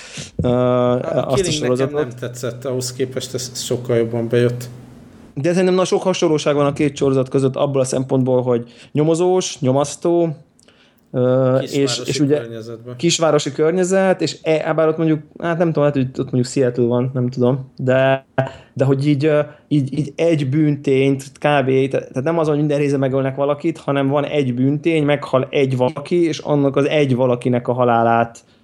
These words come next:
Speaker 1: nyomozzák az egész évadban, ami egy merőben más koncepció, ugye, mint mondjuk egy ilyen C S I, vagy akár egy Dexter, vagy akármi, ahol tényleg hullanak az emberek jobbra-balra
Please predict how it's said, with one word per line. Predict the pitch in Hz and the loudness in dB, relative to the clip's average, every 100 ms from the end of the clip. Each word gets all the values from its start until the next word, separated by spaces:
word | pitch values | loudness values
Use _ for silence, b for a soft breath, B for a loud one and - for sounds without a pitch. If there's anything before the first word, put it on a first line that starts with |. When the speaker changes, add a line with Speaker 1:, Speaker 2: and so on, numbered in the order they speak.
| b _ _ - | b _ _ -2
Speaker 1:
nyomozzák | 123 117 110 120 117 - | 2 2 2 0 0 -6
az | - 120 | -4 0
egész | 123 113 - | 0 -2 -2
évadban, | 113 107 110 113 123 120 | -2 -2 -4 -6 -6 -4
ami | - 131 143 143 139 B - | 0 2 2 0 -4 B -4
egy | 135 | -2
merőben | 147 151 135 135 | 0 2 2 2
más | 135 123 | 0 -2
koncepció, | - 131 127 123 - 127 | -2 0 0 -2 0 0
ugye, | 120 123 | 2 2
mint | 123 131 | 2 2
mondjuk | 123 123 | 0 0
egy | 123 120 | -2 0
ilyen | 123 | 0
C | 123 | 0
S | 143 135 131 | 0 0 0
I, | 135 127 | 0 2
vagy | 123 | 2
akár | 127 127 120 | 0 0 0
egy | 117 | 0
Dexter, | 127 123 - 123 120 | -2 -2 -2 -2 0
vagy | 117 | -2
akármi, | - 131 127 117 127 | -2 -2 0 0 0
ahol | 123 127 120 | 0 0 0
tényleg | 127 120 | 0 0
hullanak | - 143 120 113 117 | 0 0 2 0 0
az | 120 | 0
emberek | 110 113 117 | 2 0 0
jobbra-balra | 120 113 113 110 147 123 | 0 0 2 0 2 -2